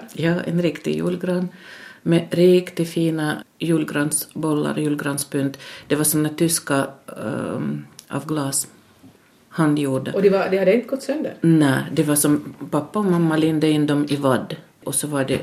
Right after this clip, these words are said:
Speaker 1: chokladkonfekt, massor med riktigt fina och goda choklad. Så då kände jag, när du frågade eller när du sa att vad som gjorde mig som jag är.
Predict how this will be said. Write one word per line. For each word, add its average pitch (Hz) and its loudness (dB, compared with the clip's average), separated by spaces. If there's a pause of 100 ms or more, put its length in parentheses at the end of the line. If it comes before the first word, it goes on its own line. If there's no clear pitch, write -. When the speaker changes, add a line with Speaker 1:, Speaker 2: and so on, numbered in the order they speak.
Speaker 1:
chokladkonfekt, 143 -8
massor 139 -6
med 76 -4
riktigt - -10
fina - -6
och 110 -4 (360)
goda 147 6
choklad. - -10 (1160)
Så 190 0
då 175 4 (540)
kände 175 0
jag, 156 0 (320)
när 165 4
du 160 0
frågade 156 2
eller 147 2
när 147 2
du 151 -2
sa 151 0
att 139 -4
vad 156 2
som 151 0
gjorde 160 2
mig 143 0 (1000)
som 151 -2
jag 143 -2
är. 180 -2